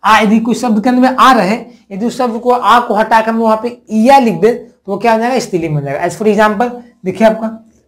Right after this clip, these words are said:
देखिए बूढ़ा, बूढ़ा पढ़े होंगे, बूढ़ा, बूढ़ा को यदि आ, आया last में, यदि आगे मैं ईया लिख दूँ बुढ़िया, तो बुढ़िया आपका क्या होगा? स्त्रीलिंग हो गया। चूहा पढ़े होंगे, चूहा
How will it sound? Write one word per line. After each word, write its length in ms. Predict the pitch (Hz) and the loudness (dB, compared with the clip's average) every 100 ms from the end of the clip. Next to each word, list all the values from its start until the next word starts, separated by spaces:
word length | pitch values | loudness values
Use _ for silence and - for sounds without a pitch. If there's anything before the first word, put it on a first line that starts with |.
| _ _ _ _ - | _ _ _ _ -16
देखिए 320 | 143 156 - - 170 | -10 -10 -10 -10 -2
बूढ़ा, 440 | 165 247 208 202 | 4 4 4 2
बूढ़ा 380 | 147 165 220 233 | 0 0 4 4
पढ़े 180 | 247 233 | 4 2
होंगे, 200 | 233 190 | 2 -2
बूढ़ा, 420 | 160 185 170 139 120 _ _ - | -4 -4 -4 -6 -10 _ _ -16
बूढ़ा 360 | 156 185 202 233 | -6 0 2 2
को 300 | 226 202 143 | 0 -8 -6
यदि 180 | 196 214 | -2 -2
आ, 260 | - 185 185 - | -2 -4 -4 -4
आया 240 | 180 208 202 | 0 4 4
last 280 | 202 196 202 | 2 0 -6
में, 160 | 196 - _ _ | -14 -18 _ _
यदि 160 | 160 196 | -4 -2
आगे 380 | 226 185 214 226 | 0 2 2 0
मैं 260 | 220 226 226 | 0 -4 -4
ईया 220 | 226 262 | 0 2
लिख 120 | 254 180 | 2 2
दूँ 180 | 156 143 | -2 -2
बुढ़िया, 520 | 165 185 202 196 156 131 - _ _ | 2 2 4 2 2 -2 -14 _ _
तो 60 | |
बुढ़िया 320 | 147 151 170 214 | -8 -2 2 2
आपका 180 | 202 | 0
क्या 140 | 208 254 | -4 -2
होगा? 140 | 190 | -2
स्त्रीलिंग 340 | 165 196 202 233 | -4 -6 -4 -4
हो 60 | 214 | -4
गया। 140 | 202 202 _ _ - | -8 -14 _ _ 0
चूहा 320 | 277 226 180 | 2 4 2
पढ़े 240 | 156 196 | 2 2
होंगे, 160 | 202 175 | 2 -2
चूहा 320 | 156 151 123 | -4 -6 -6